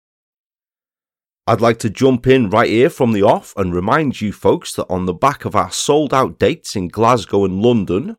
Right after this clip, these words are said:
myself, Mike from Murder Mile, and Adam from the U K True Crime Podcast will next be visiting Manchester on October the fourth, where once again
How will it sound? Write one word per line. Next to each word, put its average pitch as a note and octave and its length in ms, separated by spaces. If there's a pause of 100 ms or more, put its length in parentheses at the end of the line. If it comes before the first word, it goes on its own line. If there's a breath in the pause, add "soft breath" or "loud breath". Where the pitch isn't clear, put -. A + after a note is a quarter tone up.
(180)
myself, G2 720 (300)
Mike G#2 340
from G2 260
Murder G#2+ 300
Mile, G#2 420 (140)
and E2 200
Adam C#3 380
from A2+ 220
the G2 100
U A2 200
K C#3+ 220
True C#3+ 280
Crime D#3+ 360
Podcast - 720 (240)
will A2+ 160
next F3 500
be B2 120
visiting D3 520
Manchester D#3+ 840
on G#2 120
October E3 520
the - 80
fourth, - 560 (140)
where E2+ 200
once C3 380
again D3 400